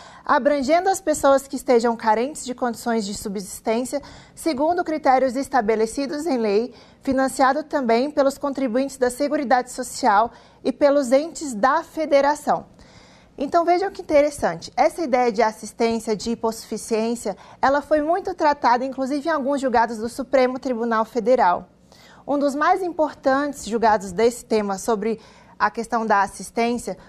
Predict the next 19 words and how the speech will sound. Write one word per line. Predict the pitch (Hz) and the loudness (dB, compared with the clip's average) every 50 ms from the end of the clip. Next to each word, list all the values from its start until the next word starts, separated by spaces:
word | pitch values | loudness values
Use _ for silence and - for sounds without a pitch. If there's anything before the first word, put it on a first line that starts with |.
| - - | -20 -14
foi | _ - 277 269 | _ 2 2 2
o | 277 | 2
julgado | 262 277 226 247 240 240 208 226 | 2 0 2 2 2 2 0 -4
de | 196 226 | -8 -4
relatoria | 220 247 226 220 226 226 247 214 226 | -2 0 2 2 2 0 0 0 0
do | 202 220 | 0 0
ministro | 220 220 214 233 277 294 - - - 240 233 | -2 -2 -2 -2 -2 -4 -6 -8 -6 -6 -4
Gilmar | 202 208 220 208 208 190 185 185 190 | -4 -4 -4 -4 -2 -4 -4 -4 -6
Mendes, | 196 208 220 226 220 - - | -4 -2 -2 -2 -4 -6 -12
principalmente | _ - 370 466 494 - - - - 302 294 294 285 - - | _ -4 -2 -2 -2 -4 -6 -4 -4 -2 -2 -2 -4 -6 -6
para | - 269 | -6 -6
aquelas | 254 254 262 240 240 233 | -6 -2 -2 -2 -2 -4
pessoas | - - 233 226 - 247 233 233 | -4 -8 -8 -4 -2 -2 -2 -4
que | - - 262 | -4 -8 -8
buscam | 202 208 277 320 311 - - 277 269 | -6 -2 -2 -2 -4 -4 -6 -6 -6
entender | 254 247 269 247 226 233 226 233 | -6 -4 -4 -2 -2 0 0 -2
um | 226 | -4
pouco | 226 240 226 226 - 247 | -2 -4 -4 -4 -4 -4
mais | 226 214 202 190 190 - - | -2 -2 -2 -2 -4 -10 -14